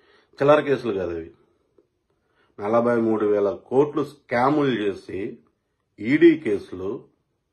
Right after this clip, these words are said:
ఆ, సీబీఐ కేసులు, ముప్పై మూడు కేసులు ముడ్డు కింద పెట్టుకొని యూత్‌కి ఐకాన్ ఏ విధంగా అవుతాడు? అంటే నువ్వు, ఆ,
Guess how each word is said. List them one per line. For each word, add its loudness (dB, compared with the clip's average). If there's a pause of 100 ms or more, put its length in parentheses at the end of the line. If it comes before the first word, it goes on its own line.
(460)
ఆ, -4 (520)
సీబీఐ 4
కేసులు, -6 (1080)
ముప్పై -2
మూడు 0
కేసులు 0
ముడ్డు -2
కింద -2
పెట్టుకొని -6 (560)
యూత్‌కి -4
ఐకాన్ -2
ఏ 0
విధంగా 0
అవుతాడు? -8
అంటే 0
నువ్వు, 0 (760)
ఆ, -6